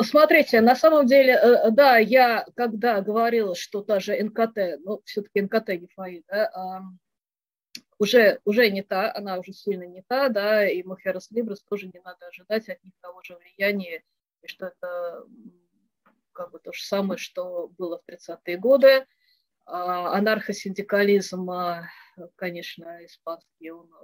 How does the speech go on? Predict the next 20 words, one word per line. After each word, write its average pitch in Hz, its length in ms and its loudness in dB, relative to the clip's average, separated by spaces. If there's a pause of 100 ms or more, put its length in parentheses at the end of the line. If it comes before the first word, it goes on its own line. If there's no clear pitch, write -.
(320)
во 175 100 -10
многом 170 360 -14
не - 80 -20
пережил - 540 -12
тех - 240 -20
чисток, - 360 -14
которые 247 400 -6
были 226 220 4
после 208 320 -4
победы 196 420 -4
франкистов. 190 640 -10 (560)
Ну, 240 260 8
а, 214 380 4
я, 233 380 2
я 233 240 2
тут 233 220 -10
улыбнулась 233 500 0
несколько 202 420 -8
описанию, 196 800 0 (160)
м, 226 280 2